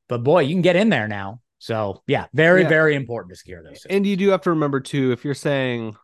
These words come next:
Speaker 2: like, "We're fine," it implies that there's an end to cybersecurity. Remember, you should be thinking about cybersecurity as an ongoing, uh, an ongoing, not thing, but it, it's like, uh, like digital transformation and Industry four point oh in a sense that it's more of a philosophy than it is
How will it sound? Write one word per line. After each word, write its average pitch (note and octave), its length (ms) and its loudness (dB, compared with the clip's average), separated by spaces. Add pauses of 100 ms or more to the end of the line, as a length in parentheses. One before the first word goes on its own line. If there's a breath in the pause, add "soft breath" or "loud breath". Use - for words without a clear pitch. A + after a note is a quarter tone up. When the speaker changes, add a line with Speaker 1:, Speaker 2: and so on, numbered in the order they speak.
Speaker 2:
like, G#2+ 260 -8 (320)
"We're A#2 220 -2
fine," F#2+ 640 -4 (280)
it D3 140 0
implies D3 540 2
that A#2+ 100 0
there's A2 200 -2
an G#2+ 120 -6
end G#2+ 220 -6
to A2 60 -10
cybersecurity. F2+ 800 -10
Remember, C3+ 260 0
you E3 40 2
should D#3+ 180 -8
be F#3 80 0
thinking D#3 260 -2
about B2+ 380 0
cybersecurity B2 640 -4
as G#2 100 -2
an A2+ 80 -10
ongoing, A2 800 -4 (540 soft breath)
uh, F#2 360 -10 (100)
an C3+ 100 -10
ongoing, A#2+ 720 -6 (240)
not B2+ 240 -14
thing, G2 680 -10
but A#2 220 2
it, C#3+ 260 0
it's D3 240 -4
like, D#3+ 180 -10
uh, F3 140 -12 (200)
like E3+ 260 -2
digital F3+ 360 2
transformation B2+ 800 -4
and A2 140 -8
Industry A#2+ 320 -10
four A2+ 160 -10
point A2+ 240 -6
oh G#2+ 80 -6
in G#2 80 -6
a G2 60 -10
sense G#2+ 220 -8
that G2+ 120 -8
it's - 80 -16
more A#2+ 120 -4
of G2 60 -6
a G2 80 -8
philosophy G#2+ 560 -6
than G2 160 -8
it G2 140 -8
is G2 260 -8